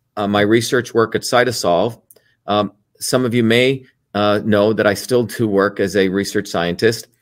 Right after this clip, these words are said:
but we're gonna talk about the discovery that, that we came across on how green tea, the mechanisms, the molecular mechanisms of action, how, how green tea actually reduces transplant. So person A,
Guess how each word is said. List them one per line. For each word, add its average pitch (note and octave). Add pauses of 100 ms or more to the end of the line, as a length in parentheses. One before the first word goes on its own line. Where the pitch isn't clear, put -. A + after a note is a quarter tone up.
(300)
but A#2+
we're C3+
gonna D#3
talk D3+
about C3
the A2
discovery D3+
that, G2+
that G2+
we G#2
came G#2
across G2+
on F2+
how A2
green A#2
tea, G#2 (180)
the G2+
mechanisms, G2+
the G2
molecular C3
mechanisms G#2+
of F2+
action, G2 (280)
how, G#2
how A#2+
green G#2
tea G#2
actually G2+ (320)
reduces B2+
transplant. A#2+
So G2 (280)
person B2+
A, A#2